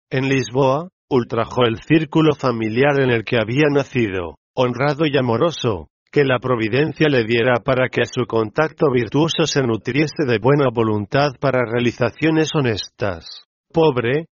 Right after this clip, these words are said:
miserable, incluso hambriento, porque no fue depositario fiel en el pasado de los bienes materiales que el cielo le confió, sino que los disipó,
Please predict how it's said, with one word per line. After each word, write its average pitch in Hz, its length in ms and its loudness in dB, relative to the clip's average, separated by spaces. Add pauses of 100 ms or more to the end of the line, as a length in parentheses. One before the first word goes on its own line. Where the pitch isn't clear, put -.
miserable, 127 920 0 (200)
incluso 123 560 -4
hambriento, 120 840 0 (220)
porque 123 380 -2
no 139 140 0
fue 151 260 2
depositario 135 800 0
fiel 131 260 0
en 123 120 0
el 110 160 -2
pasado 131 500 -2
de 131 120 2
los 113 260 0
bienes 131 360 0
materiales 123 800 0
que 127 100 0
el 110 140 -2
cielo 151 360 2
le 135 160 2
confió, 120 600 0 (220)
sino 131 400 -2
que 131 140 -2
los 117 220 -2
disipó, 151 640 0